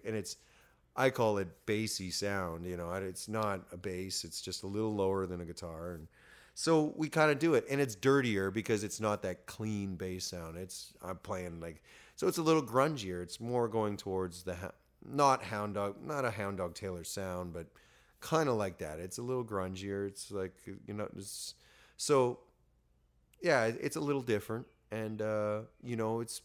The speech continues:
but it, it ki-, it just evolved, you know, from, you know, 'cause they, they just released a C D as a three piece, and then kinda Jerome said, "Hey, come join us. You're off the road, blah, blah, blah." And it worked.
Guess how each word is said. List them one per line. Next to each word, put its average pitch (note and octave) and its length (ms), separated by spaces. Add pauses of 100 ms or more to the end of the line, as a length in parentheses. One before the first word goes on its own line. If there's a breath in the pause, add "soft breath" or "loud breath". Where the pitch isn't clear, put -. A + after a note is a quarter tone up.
but A#2 300 (1500 soft breath)
it, D#3 240
it D3+ 140
ki-, E3+ 100
it E3 200
just D#3+ 200
evolved, A#2+ 640
you G2+ 120
know, G#2 400 (280)
from, G#2+ 680
you A2+ 100
know, G#2 100
'cause G#2 240
they, C#3+ 300
they A#2+ 300
just A#2+ 260
released F#2+ 340
a F2 60
C F2+ 220
D F2+ 220
as F2+ 140
a E2+ 80
three F#2 260
piece, F#2+ 360
and A2 140
then A2 340 (320)
kinda A2 260
Jerome G2+ 380
said, A2 180
"Hey, A#2+ 400
come A#2 220
join B2+ 280
us. G#2 180
You're F#2+ 140
off F#2+ 100
the G2 100
road, A2 340
blah, G2 180
blah, - 20
blah." G2 300 (640 loud breath)
And A#2 120
it A#2+ 80
worked. B2+ 460